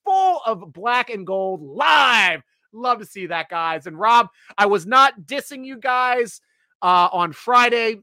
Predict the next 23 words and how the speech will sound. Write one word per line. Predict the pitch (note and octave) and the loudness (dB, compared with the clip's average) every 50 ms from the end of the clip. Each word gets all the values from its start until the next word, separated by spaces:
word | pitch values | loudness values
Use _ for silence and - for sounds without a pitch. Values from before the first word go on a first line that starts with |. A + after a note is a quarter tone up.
| _ _ | _ _
Every | G3 G3 G3 A#3 | -8 -6 -4 -4
once | A#3 A#3+ A#3+ - | -4 -4 -6 -6
in | - A3 | -8 -4
a | |
while | A3+ A3+ A3+ A3 G#3+ | 0 2 2 2 2
when | G3+ G3 F#3+ | 0 0 -2
I'm | F#3+ F#3+ F#3 | -2 -2 -4
away | F3+ E3+ D#3+ D#3 F#3+ G3+ G#3 G3+ G#3 G#3 G#3 G#3+ | -6 -8 -6 -4 -4 -2 -2 -2 -2 -2 -4 -4
or | - F#3 F3+ E3+ | -6 -6 -8 -8
when | E3 E3+ E3 | -8 -8 -10
it's | E3 D#3 - - | -10 -14 -16 -20
sh-, | - - - - _ | -20 -20 -20 -20 _
when | _ F3 F3+ E3+ | _ -14 -12 -8
I | E3 E3 D#3+ | -6 -4 -4
have | E3 E3 D3 | -4 -4 -6
a | D3 | -10
very | C3 C3 D#3 G#3+ A#3 A3+ G3+ | -12 -10 -8 -6 -6 -6 -6
small | - - - - G3 G3 G#3 G#3 F3+ | -8 -12 -14 -10 -6 -6 -6 -6 -6
window | E3+ F#3 F#3+ F#3+ F#3+ F#3 | -8 -10 -8 -6 -4 -4
to | F3+ E3 | -4 -6
get | D3 F#3 - | -8 -10 -12
stuff | - - G#3+ F#3 - | -12 -10 -10 -10 -6
up, | - F3+ F3 F3+ - | -6 -6 -6 -6 -8